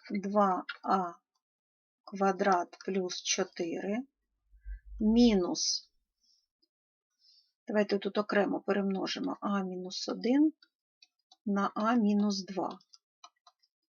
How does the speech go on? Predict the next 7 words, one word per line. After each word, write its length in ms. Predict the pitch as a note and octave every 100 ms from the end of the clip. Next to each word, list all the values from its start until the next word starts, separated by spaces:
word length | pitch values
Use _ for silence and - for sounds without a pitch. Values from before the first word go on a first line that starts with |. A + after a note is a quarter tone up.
| _ _ - - - - _ - _ _
А 280 | G#3 G#3 F#3+
на 240 | F#3+ F#3 -
А, 380 | G#3 A3 C4+ D4 - - _ G#3
А 220 | G#3 G3
на 180 | F#3 F3+
мінус 560 | F3+ F3 F3 E3+ -
два 460 | - F#3+ G3 B3